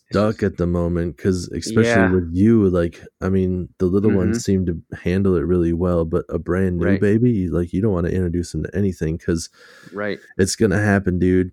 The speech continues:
Speaker 1: A sick baby sucks ass.
Speaker 2: Oh, I know. It's gonna happen, and yep, it's gonna be so tough because there's already days, right, where you're just like, "Oh," and again, <laughs> dude,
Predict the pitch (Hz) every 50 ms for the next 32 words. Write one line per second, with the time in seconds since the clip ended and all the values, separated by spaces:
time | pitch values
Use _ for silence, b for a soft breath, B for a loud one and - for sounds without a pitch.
0 | _ - - 90 - - - - 107 104 - - _ - 87 87 92 95 95 92
1 | 90 87 - - - - - 98 92 87 - - - - - _ _ _ _ -
2 | 87 90 92 87 80 69 - - - - - - - - _ _ - 110 113 110
3 | 104 98 98 - - - 104 104 107 104 101 104 104 101 95 98 95 95 - 101
4 | 107 107 - - - 117 113 110 101 104 101 101 101 - - 104 101 98 98 -
5 | - - 101 104 101 95 92 90 80 - _ _ _ - 113 110 107 107 - -
6 | _ _ - 110 104 - - - - - 117 110 113 104 113 110 104 - - -
7 | 110 104 101 101 101 - - 104 95 95 - - 104 - 117 110 117 120 113 113
8 | - - 107 110 113 107 101 104 107 107 107 104 101 101 101 - 101 101 101 101
9 | 101 101 98 - _ - 101 101 104 107 - - _ _ _ _ _ _ _ _
10 | _ _ _ _ _ _ _ _ _ _ _ _ _ - 113 113 110 107 104 98
11 | - 101 95 - - 101 95 95 - - - _ _ _ _ - 131 127 120 117
12 | 113 113 110 110 107 104 - - - - - - 131 131 120 107 - - _ _
13 | _ _ 123 113 - 117 127 135 117 110 131 135 135 131 123 104 - - - -
14 | 131 123 117